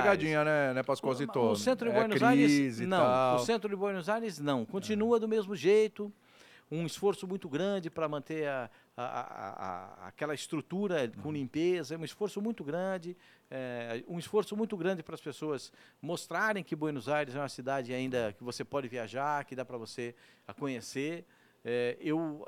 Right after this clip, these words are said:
Speaker 2: eu, eu louvo isso do, do, do, do, do, do povo argentino, sabe? É, eles passam realmente um, uma penúria.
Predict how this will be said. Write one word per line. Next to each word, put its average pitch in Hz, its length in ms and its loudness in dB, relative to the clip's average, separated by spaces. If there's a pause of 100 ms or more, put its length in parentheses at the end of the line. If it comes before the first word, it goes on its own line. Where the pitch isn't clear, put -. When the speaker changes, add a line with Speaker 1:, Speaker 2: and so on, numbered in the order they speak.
Speaker 2:
eu, 139 480 -2
eu 151 160 0
louvo 175 420 4
isso 175 300 -6
do, 123 240 -4
do, 104 280 -6
do, 107 180 -10
do, 104 300 -6
do, 101 240 -8
do 101 140 -8
povo 113 260 -6
argentino, 107 520 -10
sabe? 127 300 -4 (540)
É, 110 220 -4
eles - 160 -10
passam 185 340 0
realmente 156 360 -4
um, 143 180 -4
uma 117 540 -4 (160)
penúria. 143 420 -4